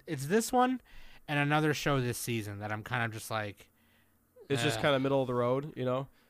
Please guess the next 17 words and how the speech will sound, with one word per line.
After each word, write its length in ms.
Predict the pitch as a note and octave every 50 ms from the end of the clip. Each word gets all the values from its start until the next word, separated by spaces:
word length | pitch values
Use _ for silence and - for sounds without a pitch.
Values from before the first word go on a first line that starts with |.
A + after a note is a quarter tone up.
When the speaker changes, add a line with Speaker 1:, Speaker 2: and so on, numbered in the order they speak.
| _ -
Speaker 2:
Well, 80 | G3
this 140 | A4+ A4+ -
is, 100 | A4+ -
this 240 | E3+ A3+ - - -
isn't, 240 | A#4 A#4+ A#4 - -
this 160 | A3 - -
is 80 | G#4+
a 80 | G#4 F#4+
fine 440 | - - - B2+ B2+ C#3 D#3+ F3+ D#3
show. 500 | G#2+ G2+ A2 G#2+ G2+ G#2 A#2+ D#3 F#3+ - _ - B2 B2 -
I 120 | - C3 F3+
don't 160 | A#3+ B3+ B3
think 140 | G#3 D#3+ C#3+
it's 80 | A2+
bad 220 | A#2 C#3+ C#3 C3+ B2
at 60 | A#2
all. 380 | B2 C#3 C3+ A2 A2 A#2 - G2+